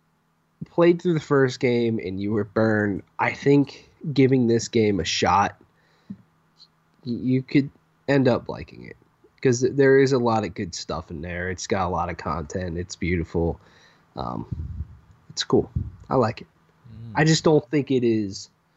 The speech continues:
Speaker 1: amazing.
Speaker 2: Okay.
Speaker 1: You know what I mean?
Speaker 2: Okay.
Speaker 1: It's just a good, fun time. Um, and it's got a very easy trophy list. I am almost there, but there's five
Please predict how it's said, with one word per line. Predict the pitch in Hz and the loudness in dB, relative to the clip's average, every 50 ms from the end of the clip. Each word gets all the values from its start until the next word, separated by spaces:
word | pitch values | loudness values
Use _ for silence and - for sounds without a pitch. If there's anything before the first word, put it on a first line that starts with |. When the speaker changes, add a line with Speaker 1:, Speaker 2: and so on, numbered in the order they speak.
| _ _ _ _ _ _ - - | _ _ _ _ _ _ -12 -10
Speaker 1:
amazing. | 92 95 95 92 87 85 85 80 65 - - 57 58 57 - - _ _ _ _ _ _ _ _ - 123 | -10 -8 -8 -6 -4 -4 -4 -4 -6 -8 -10 -10 -12 -14 -16 -18 _ _ _ _ _ _ _ _ -16 -12
Speaker 2:
Okay. | 147 175 - - 98 101 135 156 160 | -12 -12 -10 -12 -12 -12 -12 -8 -6
Speaker 1:
You | - | -4
know | 90 87 87 | -2 -2 -2
what | 85 85 | -4 -4
I | |
mean? | 87 82 80 | -6 -8 -8
Speaker 2:
Okay. | 87 131 165 - _ - | -10 -12 -14 -16 _ -10
Speaker 1:
It's | 120 - - | -8 -4 0
just | 156 151 143 - 143 | 2 2 2 2 0
a | 123 107 - _ | 0 0 -2 _
good, | - 131 131 135 139 139 135 131 135 131 - _ _ _ _ _ _ _ _ _ _ _ _ _ - - | 2 4 6 8 8 6 6 4 0 -6 -12 _ _ _ _ _ _ _ _ _ _ _ _ _ -10 -2
fun | - 104 104 110 107 101 | 0 0 0 0 -2 -4
time. | 92 - 101 90 90 85 78 87 80 - _ _ _ _ _ _ _ _ _ _ _ _ _ _ | -8 -8 -8 -6 -6 -6 -8 -10 -16 -20 _ _ _ _ _ _ _ _ _ _ _ _ _ _
Um, | - 95 90 73 69 - - - _ _ _ _ _ _ _ _ _ _ _ _ _ _ _ _ _ _ _ _ - | -6 -4 -4 -4 -6 -8 -12 -16 _ _ _ _ _ _ _ _ _ _ _ _ _ _ _ _ _ _ _ _ 0
and | 156 147 | 2 2
it's | 139 131 - | 2 2 2
got | - 147 160 196 | 0 2 4 4
a | 190 | 4
very | 156 147 147 156 156 143 127 | 4 6 6 6 6 4 4
easy | 127 131 - 147 120 | 2 0 -2 -6 -8
trophy | - - 113 127 - - 170 | -6 -4 -4 -2 0 2 2
list. | 165 170 180 190 190 - - - - - _ _ _ _ _ _ _ - _ _ _ _ _ _ _ _ _ - | 4 4 4 2 0 -2 -6 -12 -16 -20 _ _ _ _ _ _ _ -20 _ _ _ _ _ _ _ _ _ -4
I | 110 113 120 127 127 127 127 127 127 123 123 120 - - _ _ - | -2 0 0 2 2 2 2 2 2 2 0 -2 -4 -6 _ _ 0
am | 139 120 117 | 2 2 2
almost | 107 113 123 135 139 139 135 - - 127 | 2 2 2 4 4 4 2 0 0 -2
there, | 131 135 139 143 147 156 151 - _ _ _ - | 0 2 2 2 2 0 -2 -4 _ _ _ -8
but | 131 - 139 117 113 | -2 0 0 0 2
there's | - 120 117 110 - | 2 0 0 0 -4
five | - - - 117 117 123 123 127 131 127 123 131 | -8 -4 0 2 4 4 4 2 2 0 0 -2